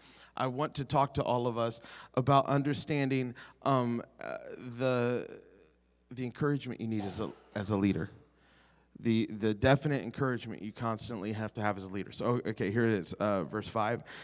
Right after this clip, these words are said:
Second Corinthians seven. Um, "When we arrived in Macedonia, there was no rest for us.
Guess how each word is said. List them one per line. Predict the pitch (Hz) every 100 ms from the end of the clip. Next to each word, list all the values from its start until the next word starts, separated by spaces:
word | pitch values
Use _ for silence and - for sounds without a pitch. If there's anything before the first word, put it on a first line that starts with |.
| -
Second | 127 104
Corinthians | 120 110 107 -
seven. | 113 131 135 - - - _
Um, | 117 120 117 -
"When | 147 160
we | 185
arrived | 165 139 143 160
in | 147
Macedonia, | 139 135 123 113 131 117 104 117 - _ _ _ _ _ - - -
there | 123
was | 120 117 120
no | 135 147
rest | 131 135 127 -
for | - 113 69
us. | 80 - -